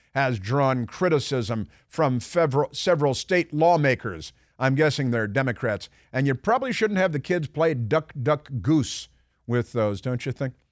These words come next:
Been praised by the Catholic Action League of Massachusetts. Good for him, and it's about time because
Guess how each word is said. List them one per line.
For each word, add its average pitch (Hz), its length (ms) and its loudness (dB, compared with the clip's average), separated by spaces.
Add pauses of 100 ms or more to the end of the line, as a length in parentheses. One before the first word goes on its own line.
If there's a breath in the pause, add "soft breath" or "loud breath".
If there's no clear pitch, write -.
(520)
Been 147 200 2
praised 190 400 2
by 156 160 4
the 139 120 0
Catholic 165 500 0
Action 151 500 0
League 123 380 2
of 120 240 0
Massachusetts. 147 1400 -2 (580)
Good 175 180 0
for 175 140 0
him, 151 280 2
and 123 100 0
it's 127 160 -4
about 143 380 0
time 120 580 -2 (500)
because 135 800 0